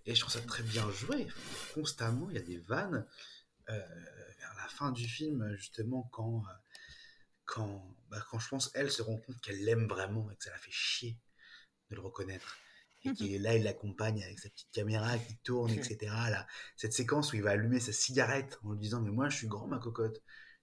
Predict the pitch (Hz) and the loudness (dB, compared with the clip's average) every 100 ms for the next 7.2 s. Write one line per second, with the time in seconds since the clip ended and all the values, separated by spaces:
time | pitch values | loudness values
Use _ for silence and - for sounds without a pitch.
0 | - - 110 123 170 220 143 117 - - | -12 -4 0 4 6 6 4 0 -8 -2
1 | 135 175 110 101 113 117 104 98 - 107 | -2 -2 -4 -4 -2 -2 -4 -6 -6 -4
2 | 143 151 110 - 143 139 117 165 165 - | -2 0 -2 -2 -2 -2 0 -2 -2 -10
3 | - - - 117 117 117 113 120 107 107 | -12 -8 -4 -2 2 4 6 6 4 2
4 | 104 104 - 107 110 117 - 175 113 104 | 2 2 0 2 4 2 -2 -6 -2 -2
5 | 101 107 101 117 143 - - - 113 - | -2 -2 -2 -2 -2 -2 -2 -4 -4 -4
6 | 120 - 135 185 214 - - - 113 110 | -4 -2 0 0 -2 -8 -10 -10 -10 -8
7 | - 104 | -6 -8